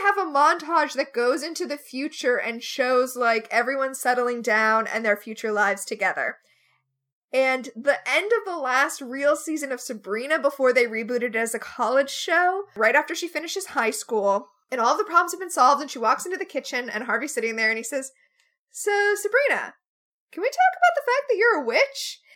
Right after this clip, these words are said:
And that's just such a perfect last line of the series, and you can just kind of assume that he's cool with it because he's acting like he's cool with it, that they're gonna get together and live happily ever after, and it's a great, perfect ending. And then they come back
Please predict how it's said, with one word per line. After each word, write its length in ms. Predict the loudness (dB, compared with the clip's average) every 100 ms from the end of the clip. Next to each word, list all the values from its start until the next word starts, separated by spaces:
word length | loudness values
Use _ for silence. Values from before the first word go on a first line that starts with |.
| _ _ _ _
And 180 | 2 4
that's 280 | 4 2 0
just 160 | -2 0
such 160 | 0
a 120 | -2
perfect 540 | -4 -2 0 4 2 2
last 540 | 0 4 6 4 0
line 320 | 0 4 4
of 100 | 2
the 100 | -2
series, 640 | -4 -2 0 2 0 -2 -6 -14 0
and 140 | 4 4
you 80 |
can 140 | 4 0
just 140 | -2 4
kind 160 | 4
of 80 | 4
assume 480 | -4 -4 -6 -6 2
that 240 | 2 2
he's 220 | -2 -6 0
cool 240 | 2 2
with 140 | 2
it 80 | -2
because 200 | -2 -6
he's 120 | -2 2
acting 320 | 2 0 -6
like 160 | -8
he's 120 | -10 -6
cool 180 | -4 -2
with 160 | 0
it, 160 | -2 -4 -10 -20 0
that 60 |
they're 140 | 4 6
gonna 140 | 4
get 140 | 0 0
together 360 | 2 2 2
and 160 | 0 -4
live 140 | -6
happily 400 | -2 -2 -2 -2
ever 180 | 0 2 2 0
after, 200 | -2 -2 -2
and 120 | -2
it's 140 | -2
a 120 | -2
great, 580 | -4 -4 2 2 2 -2 _ _ _ _
perfect 640 | -2 2 2 0 -6 -6 -12 -6
ending. 560 | -6 -4 -4 -6 -8 -14 _ _ _ 0
And 120 | 2
then 100 | 4
they 100 | 2
come 260 | 2 -2 4
back 280 | 4 4